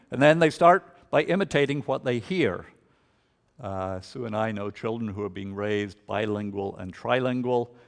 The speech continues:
and we've watched them grow up as they learn to differentiate the various languages. And at first, they get the languages all mixed up in a single sentence.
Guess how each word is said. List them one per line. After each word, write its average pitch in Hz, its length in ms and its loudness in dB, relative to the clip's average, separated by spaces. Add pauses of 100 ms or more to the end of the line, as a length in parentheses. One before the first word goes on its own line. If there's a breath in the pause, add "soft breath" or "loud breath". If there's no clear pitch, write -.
(380 soft breath)
and 101 160 -12
we've 98 180 -10
watched - 340 -4
them 101 200 -8
grow 101 260 -4
up 101 180 -2
as 95 140 -12
they 98 120 -6
learn 113 340 -2
to 107 100 -8
differentiate 110 720 -6
the 101 80 -8
various 98 400 -4
languages. 117 640 -2 (300 soft breath)
And 143 220 4
at 139 120 2
first, 156 280 2
they 131 100 2
get 135 180 4
the 123 80 2
languages 113 460 2
all 110 160 0
mixed 107 320 -4
up - 260 0
in 98 80 -6
a - 60 -8
single 98 320 -10
sentence. 113 640 -6